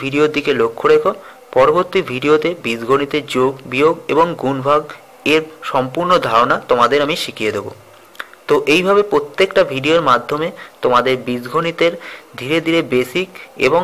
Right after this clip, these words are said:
অ্যাডভান্স রূপ তোমাদের শিখিয়ে দেবো। তো তারা চ্যানেলটিকে এখনও subscribe করোনি, তাদের বলবো চ্যানেলটিকে subscribe করে রাখো, যাতে এই ধরনের ভিডিও তোমরা সহজেই পেয়ে যেতে পারো। তো আজকের এই বীজগণিতের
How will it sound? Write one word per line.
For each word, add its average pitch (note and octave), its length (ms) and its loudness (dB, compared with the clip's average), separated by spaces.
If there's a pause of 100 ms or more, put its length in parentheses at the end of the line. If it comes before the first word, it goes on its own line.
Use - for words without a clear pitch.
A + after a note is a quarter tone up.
অ্যাডভান্স D3+ 560 0
রূপ B2+ 140 -2 (160)
তোমাদের C3 300 2 (260)
শিখিয়ে B2 340 0
দেবো। G2+ 160 -6 (600)
তো B2 80 2 (880)
তারা A#2+ 220 2
চ্যানেলটিকে D3 460 2
এখনও - 260 -2
subscribe E3 400 0 (100)
করোনি, C3 300 2 (140)
তাদের A#2+ 280 -2
বলবো A#2+ 240 -4
চ্যানেলটিকে B2 420 -2
subscribe E3+ 400 0 (100)
করে F3 200 6
রাখো, E3+ 200 2 (640)
যাতে C3+ 280 2 (420)
এই D#3+ 80 0 (100)
ধরনের D#3 320 -2 (100)
ভিডিও C3 220 -2 (100)
তোমরা B2+ 200 0 (120)
সহজেই B2 400 0
পেয়ে A#2+ 180 0
যেতে G#2+ 220 -6
পারো। G#2 160 -6 (760)
তো C3+ 60 2 (220)
আজকের E3+ 360 -2
এই D3 140 -2
বীজগণিতের D#3 540 -2